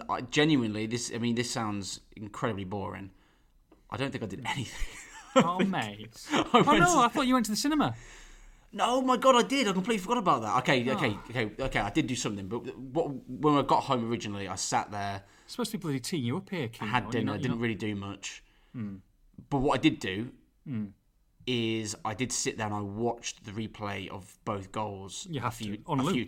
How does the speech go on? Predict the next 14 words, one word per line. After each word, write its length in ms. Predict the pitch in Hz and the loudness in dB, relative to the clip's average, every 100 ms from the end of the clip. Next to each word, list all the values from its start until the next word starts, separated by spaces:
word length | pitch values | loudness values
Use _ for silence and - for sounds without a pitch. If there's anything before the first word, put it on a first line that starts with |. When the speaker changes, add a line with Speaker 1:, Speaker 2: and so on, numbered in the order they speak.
| - | -6
Speaker 1:
a 60 | 104 | -6
few 200 | 127 113 | -2 -2
times, 520 | - 95 85 - - - | -2 -4 -6 -14 -16 -2
quite 180 | 135 101 | 0 0
a 40 | |
few 100 | 107 | -2
Speaker 2:
Yeah. 60 | - | -8
Speaker 1:
times. 360 | 92 92 92 - - - - _ _ _ | -10 -10 -14 -18 -20 -20 -20 _ _ _
So 220 | - - 160 | -2 2 4
much 140 | 139 | 4
so 220 | - 135 113 | 2 0 0
that 80 | |
my 120 | 113 113 | 0 -2
sister 760 | - 135 - 123 110 107 104 | 0 0 -2 -2 -2 -2 -6